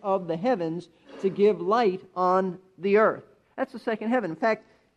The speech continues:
look over, if you will, at Genesis chapter fifteen. God's dealing with Abraham in verse five. It says, "And he took him outside and said, 'Now look toward the heavens and count the stars, if you're able to count them.'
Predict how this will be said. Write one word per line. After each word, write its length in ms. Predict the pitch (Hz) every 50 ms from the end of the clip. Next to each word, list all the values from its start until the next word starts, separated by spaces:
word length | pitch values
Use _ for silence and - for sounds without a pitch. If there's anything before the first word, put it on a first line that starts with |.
| _
look 280 | - 185 240 269 269 254
over, 400 | 240 233 214 202 214 208 190 180
if 120 | 185 -
you 80 | 190 190
will, 180 | 196 208 190
at 120 | 175 165 160
Genesis 520 | - 196 214 233 262 214 - - 175 175
chapter 360 | - - 190 180 175 - -
fifteen. 640 | 185 - 196 180 - - - 233 226 190 160 156 165
God's 320 | 160 190 185 190 196 185 -
dealing 300 | - 202 202 196 190 180
with 160 | 175 170 147
Abraham 560 | 180 220 269 262 220 196 214 175 170 165 175
in 100 | 170 165
verse 240 | 156 180 175 180 175
five. 400 | - 233 254 262 220 175 180 180
It 320 | - - _ _ _ _
says, 180 | - 220 196 170
"And 100 | 185 185
he 60 | 175
took 220 | 175 - 294 -
him 120 | 277 254 226
outside 500 | 208 208 208 208 - - 208 202 196 190
and 100 | 185 175
said, 240 | - - 196 190 185
'Now 160 | 190 180 180
look 260 | 180 202 254 262 -
toward 320 | - 254 233 233 240 214
the 80 | 190 233
heavens 540 | 220 294 339 311 254 175 156 147 139 - -
and 120 | 160 156
count 260 | - 220 208 214 208
the 80 | 190 185
stars, 500 | - - 240 247 247 214 170 139 143 135
if 120 | 143 135
you're 120 | 165 170 160
able 260 | 175 202 190 185 175
to 80 | 160 160
count 340 | 160 - 202 185 175 175 -
them.' 220 | 185 196 214 220